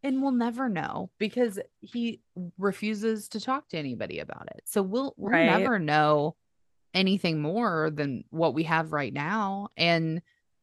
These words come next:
Speaker 1: that's why this was so difficult to try to research, because usually we talk about their early life. Why are they this way? What
Speaker 2: Right. You get
Speaker 1: catalyst
Speaker 2: some sort of
Speaker 1: occurred?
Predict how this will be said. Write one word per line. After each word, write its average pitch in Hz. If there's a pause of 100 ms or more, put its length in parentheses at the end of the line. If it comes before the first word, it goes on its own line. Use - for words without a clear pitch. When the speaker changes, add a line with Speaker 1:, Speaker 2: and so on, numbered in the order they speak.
(320)
Speaker 1:
that's 185
why 202
this 175
was 160
so 180
difficult 165 (120)
to 139
try 160
to 143
research, 160
because 170
usually 240
we 160
talk 165
about 151
their 117
early 233
life. 220 (220)
Why 165
are 196
they 170
this 156
way? 170
What 196 (460)
Speaker 2:
Right. 190
You 233
get 202
Speaker 1:
catalyst -
Speaker 2:
some 214
sort 220
of 214
Speaker 1:
occurred? -